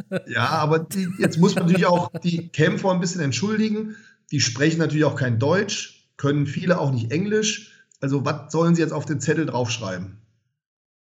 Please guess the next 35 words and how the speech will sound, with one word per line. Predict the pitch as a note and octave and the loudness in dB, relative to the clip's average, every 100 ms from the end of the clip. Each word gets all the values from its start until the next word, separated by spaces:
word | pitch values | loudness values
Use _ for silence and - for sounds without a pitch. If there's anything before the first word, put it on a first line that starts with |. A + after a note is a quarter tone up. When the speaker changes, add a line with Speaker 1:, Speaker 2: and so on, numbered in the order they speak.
| _ _ _ | _ _ _
Speaker 1:
„I | B2 D3 | -2 -2
smash | C3 - C#3+ C#3 - | -2 -2 0 0 -2
everybody.“ | C#3 C#3+ C3+ C3+ B2 A#2 A2 A2+ G#2+ _ _ _ _ | -4 -4 0 -2 0 0 0 -2 -4 _ _ _ _
Speaker 2:
Ja, | - G#2 G#2+ A2 | -8 -2 -2 -2
das | A#2 A2 B2+ | 0 0 0
fällt | - C#3+ E3+ | 2 2 4
denen | D3+ | 2
halt | C#3 C3+ | 4 0
auch | - | 0
schwer. | - C#3 | 0 0
Dann | C3 | 0
bekommst | A#2 A2+ D3+ - | 0 2 2 2
du | |
den | C#3 | -2
Zettel | - D#3 D#3+ | 0 0 0
in | C#3+ | 2
die | A2+ | 2
Hand | C#3 E3 | 2 2
und | |
da | C#3 | 0
steht | A#2 C3+ C3 | 0 0 2
halt | B2 G2+ | 0 0
nix. | A2 - - - _ _ _ | -4 -6 -8 -12 _ _ _
Mit | A#2 | 0
ein | A#2 | 4
bisschen | D3+ F#3 D#3+ | 4 2 0
Glück | D#3 E3+ E3+ | 2 0 2
noch | D#3 C#3 - | 0 0 -2
die | C3+ A#2+ | 0 0
Größe, | - C#3+ F3+ F3 F#3 F3+ F3+ - - _ _ _ B2+ | 2 4 4 4 2 2 0 -8 -20 _ _ _ -2
ähm, | C3 B2+ B2+ B2+ - - | 0 2 2 2 -2 -8
das | A2+ A2 | -6 2
Körpergewicht, | C#3+ F3 F3+ D#3+ E3 E3+ - - | 2 4 2 2 4 4 2 -10
das | - | -4
Geburtsdatum. | B2 B2 E3+ - D#3+ D#3+ E3+ E3+ E3 E3 - | 0 2 2 2 2 2 4 4 4 2 -6